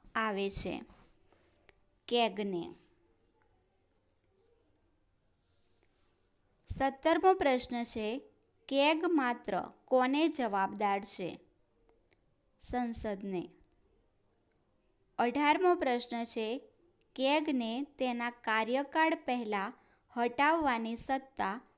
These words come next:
કોને છે? સંસદને.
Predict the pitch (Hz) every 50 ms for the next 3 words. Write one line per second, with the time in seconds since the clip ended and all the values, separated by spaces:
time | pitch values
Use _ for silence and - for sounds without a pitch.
0 | _ _ _ - 254 254 240 233 214 208 208 202 - - 202 175 - - - _
1 | _ _ _ _ _ _ _ _ _ _ _ _ _ _ _ _ _ _ _ -
2 | - - 254 240 233 233 226 - 214 202 190 196 208 190 180 - - -